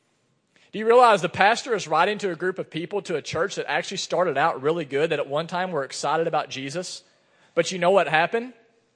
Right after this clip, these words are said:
They began to suffer. They began to experience hardship, and as a result, they backed off. As a result, they said, "I'm not gonna continue to do this." They say, "Look, whenever I signed up to follow Jesus, to be honest, I signed up 'cause I thought I was gonna get more friends out of this deal.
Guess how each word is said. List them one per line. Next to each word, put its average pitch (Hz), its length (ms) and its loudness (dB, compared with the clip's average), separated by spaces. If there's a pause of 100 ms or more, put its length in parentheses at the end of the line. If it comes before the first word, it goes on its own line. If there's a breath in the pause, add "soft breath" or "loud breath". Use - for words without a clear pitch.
(180)
They 170 140 2
began 175 300 -6
to 156 40 -8
suffer. 214 560 -4 (460 soft breath)
They 180 120 6
began 185 300 -4
to 208 100 -2
experience 185 460 -4
hardship, 196 480 -2
and 160 80 -4
as 175 180 0
a 196 40 -4
result, 190 400 -2
they 160 120 0
backed 160 480 -2
off. - 640 -2 (420 soft breath)
As 196 220 2
a 214 40 2
result, 202 300 2
they 196 80 -2
said, 185 160 0
"I'm 170 120 2
not 202 160 2
gonna 202 160 -2
continue 190 440 -4
to 180 60 -2
do 185 140 2
this." 151 180 -2
They 165 100 -2
say, 208 360 2 (180 loud breath)
"Look, 202 240 6
whenever 180 420 4
I 208 120 10
signed 226 360 4
up 220 100 2
to 185 60 -6
follow 196 300 6
Jesus, 160 440 -2 (180 loud breath)
to 190 80 -2
be 202 160 6
honest, 214 340 6
I 226 100 6
signed 202 320 2
up 214 120 8
'cause - 100 -2
I 208 60 4
thought 196 180 2
I 180 60 4
was 170 100 0
gonna 175 140 0
get 180 120 0
more 185 140 6
friends 226 440 2
out 147 120 6
of 131 60 0
this 127 180 -4
deal. 123 240 -2